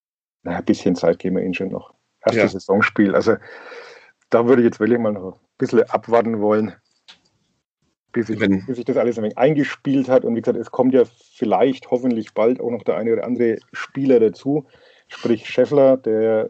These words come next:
Speaker 1: da vorne eigentlich vorgesehen ist als, äh, Ballfestmacher und Vollstrecker. Der könnte, hat auch der Trainer ja gesagt nach dem Spiel, der könnte schon mit seiner Präsenz und mit seiner Wucht, die er vorne hat, könnte er dem Spiel schon gut tun. Nichts gegen Schleusener, ich fand ihn sehr bemüht, ich fand ihn auch sehr beweglich.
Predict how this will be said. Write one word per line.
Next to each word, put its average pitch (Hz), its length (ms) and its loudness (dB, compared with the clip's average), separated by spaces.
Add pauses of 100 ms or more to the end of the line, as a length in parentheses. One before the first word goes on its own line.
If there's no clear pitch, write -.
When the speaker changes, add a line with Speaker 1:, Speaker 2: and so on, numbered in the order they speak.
(120)
Speaker 1:
da 117 120 -4
vorne 117 280 -2
eigentlich 110 220 -4
vorgesehen 123 520 0
ist 113 200 -2
als, - 420 -8
äh, 107 200 -2 (120)
Ballfestmacher 117 960 0
und 113 220 -6
Vollstrecker. 113 720 -2 (720)
Der 98 120 4
könnte, 120 500 2
hat 110 120 -2
auch 107 140 -6
der 110 100 -8
Trainer 95 240 -6
ja 120 100 0
gesagt 117 300 -6
nach 110 140 -12
dem 113 120 -10
Spiel, 107 300 -8
der 101 140 -4
könnte 107 340 -2
schon 113 220 -4
mit 107 120 -2
seiner 104 200 -4
Präsenz 110 520 2
und 120 100 2
mit 107 100 -2
seiner 104 340 -2
Wucht, 120 420 -6
die 123 60 -2
er 117 80 0
vorne 113 300 -4
hat, 110 200 -6
könnte 107 300 -6
er - 60 -4
dem 104 160 -6
Spiel - 260 -8
schon 107 220 -6
gut 139 180 0
tun. 135 200 4
Nichts 131 180 2
gegen 110 180 2
Schleusener, 135 460 4
ich 120 80 0
fand 110 200 -4
ihn 107 120 -4
sehr 113 160 -2
bemüht, 113 440 -2
ich 107 140 -10
fand 113 160 -4
ihn 113 80 -4
auch 107 80 -4
sehr 113 140 0
beweglich. 120 640 -4